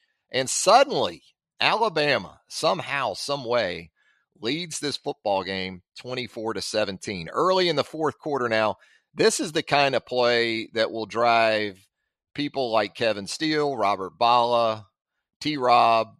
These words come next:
the defensive staff in general, absolutely nuts because you are in perfect position in just about every way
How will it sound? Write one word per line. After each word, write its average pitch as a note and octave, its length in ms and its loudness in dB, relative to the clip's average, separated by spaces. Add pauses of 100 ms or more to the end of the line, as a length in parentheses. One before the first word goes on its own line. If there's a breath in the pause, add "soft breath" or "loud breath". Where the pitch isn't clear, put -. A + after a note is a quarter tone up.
the A#2 80 -2
defensive D3+ 500 0
staff B2+ 340 0
in A2+ 120 -6
general, G2+ 540 -6
absolutely C3 800 -2
nuts G2 720 -8
because A#2 500 -2
you F3 160 -6
are D3+ 200 4
in A#2+ 220 -4
perfect E3+ 520 -8
position B2+ 520 -6
in G#2 120 -6
just A2+ 220 -6
about G#2 260 0
every C3+ 280 -2
way G#2+ 560 0